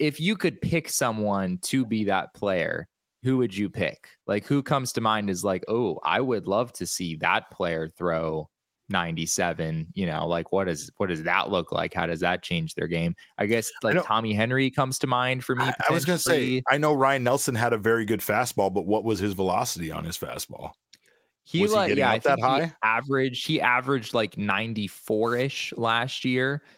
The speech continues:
Speaker 1: So that would be, that would be an, a slight uptick for him. But if he's talking about someone who was ninety-two, ninety-three last year, I don't think it'd be Ryan Nelson. I would think it would
Speaker 2: Yeah.
Speaker 1: be, uh, maybe, I mean, Bryce Jarvis, I think, was into the mid nineties last spring.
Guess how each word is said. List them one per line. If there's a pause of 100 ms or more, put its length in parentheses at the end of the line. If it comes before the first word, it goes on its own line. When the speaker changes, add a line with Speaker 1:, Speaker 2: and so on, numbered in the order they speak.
(100)
Speaker 1:
So
that
would
be,
that
would
be
an, (180)
a
slight
uptick
for
him.
But
if
he's
talking
about
someone
who
was
ninety-two,
ninety-three
last
year,
I
don't
think
it'd
be
Ryan
Nelson. (240)
I
would
think
it
would
Speaker 2:
Yeah.
Speaker 1:
be, (300)
uh,
maybe,
I
mean,
Bryce
Jarvis,
I
think,
was
into
the
mid
nineties
last
spring.